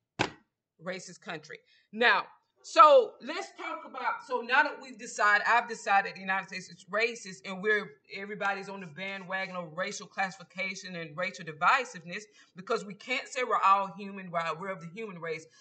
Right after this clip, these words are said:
but then we support a country, and we're in a country where everywhere you go, it's about your race. You check,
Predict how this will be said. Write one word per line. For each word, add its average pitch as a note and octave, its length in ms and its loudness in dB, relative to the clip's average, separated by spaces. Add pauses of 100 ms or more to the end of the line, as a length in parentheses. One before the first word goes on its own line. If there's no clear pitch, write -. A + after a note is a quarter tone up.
(140)
but G3+ 140 -10
then G#3+ 240 -2
we G#3 60 -8
support G3 480 -4
a - 20 -4
country, F#3 600 -6
and F3 100 -8
we're F3+ 80 -6
in G3 240 -6
a F3 60 -6
country F3+ 400 -12
where E3 220 -6 (380)
everywhere G#3 460 2
you F#3 300 -8
go, F#3+ 360 0 (240)
it's G#3+ 200 -8
about F3 440 2
your D#3+ 100 -8
race. C#3+ 440 -8 (180)
You F3 160 -16
check, A#3+ 280 -4